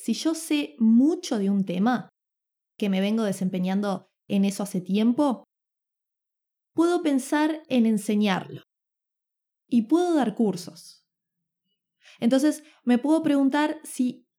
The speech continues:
puedo enseñar online lo que sé. Y para promocionar esto, puedo mostrarme en las redes sociales,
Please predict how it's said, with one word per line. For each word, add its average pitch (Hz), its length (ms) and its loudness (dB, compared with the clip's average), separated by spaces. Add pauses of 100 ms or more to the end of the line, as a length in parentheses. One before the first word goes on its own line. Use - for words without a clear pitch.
puedo 339 280 4
enseñar 247 500 -2
online 254 640 0
lo 196 180 -2
que 180 120 -8
sé. 196 440 -4 (380)
Y 285 300 4
para 214 180 0
promocionar 226 520 0
esto, 220 420 -4
puedo 220 340 0
mostrarme 247 500 0
en 214 60 0
las 190 100 -6
redes 190 200 -6
sociales, 226 680 0